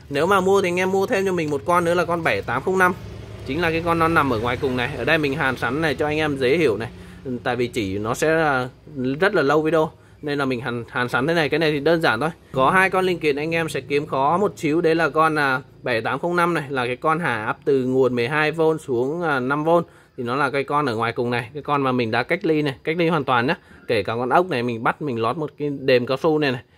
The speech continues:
để mình cách ly. Để cách ly với cái hàng mót phét này không chàm chập gì đâu cả.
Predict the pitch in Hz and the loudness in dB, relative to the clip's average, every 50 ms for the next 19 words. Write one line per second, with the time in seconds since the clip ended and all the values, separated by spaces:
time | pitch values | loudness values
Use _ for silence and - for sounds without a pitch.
0 | _ _ - 110 104 107 110 - 160 165 - 156 165 160 147 143 - _ _ _ | _ _ -4 -4 -4 -4 -4 -4 -4 -4 -2 0 2 2 0 0 -4 _ _ _
1 | _ _ _ _ - 110 - 151 165 170 165 156 147 135 127 127 127 139 - 185 | _ _ _ _ -10 -4 -2 -2 0 2 2 2 2 4 2 2 2 2 0 0
2 | 165 135 120 120 123 - 139 139 143 156 131 120 - 170 165 156 - 131 123 120 | 0 0 0 -2 -2 -2 -2 -2 -2 -2 -4 -4 -4 -4 -4 -2 -2 -2 -2 -2
3 | - 127 113 131 123 123 127 139 139 135 120 90 | -2 -4 -4 -2 0 0 2 2 2 0 0 -2